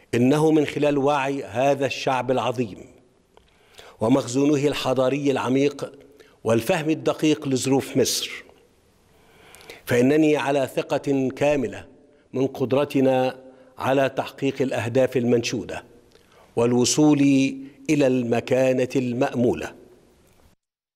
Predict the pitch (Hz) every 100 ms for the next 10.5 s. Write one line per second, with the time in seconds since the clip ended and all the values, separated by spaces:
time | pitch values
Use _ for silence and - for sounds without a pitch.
0 | _ - 110 107 120 139 139 - 135 156
1 | 151 143 143 - - - - _ _ _
2 | _ _ _ _ _ - 123 143 170 139
3 | 131 143 117 92 80 - - _ _ _
4 | - 110 117 113 139 135 127 127 120 -
5 | - - 104 107 127 123 123 113 113 110
6 | 120 110 113 117 101 92 - - - _
7 | _ _ - _ _ _ _ _ - -
8 | - 165 170 143 143 135 127 113 113 -
9 | - _ _ - 117 156 143 - 110 104
10 | - 90 85 -